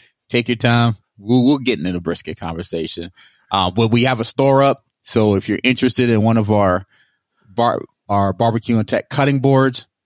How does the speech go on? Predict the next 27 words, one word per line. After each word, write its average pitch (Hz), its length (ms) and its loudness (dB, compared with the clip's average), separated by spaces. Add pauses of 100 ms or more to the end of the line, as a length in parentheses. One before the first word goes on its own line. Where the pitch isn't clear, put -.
(800)
definitely 110 380 0
check 113 220 -2
that 110 180 2
out. 107 180 0
They're 98 120 -2
made 101 180 2
out 101 120 -2
of, 90 140 -8 (320)
handmade 120 720 0 (580)
by 95 600 0 (100)
Rod 104 360 2
and 107 100 2
I, 101 300 0 (420)
made 104 160 0
out 92 140 0
of 87 80 0
walnut 98 520 2 (180)
and 90 180 -6
maple. 110 440 -2 (440)
Gorgeous, 139 720 0 (320)
gorgeous. 123 580 -2 (420)
And 101 360 0 (120)
your - 160 -4
cutting 135 240 -2
boards 135 220 2
are 131 100 4
important, 127 440 -2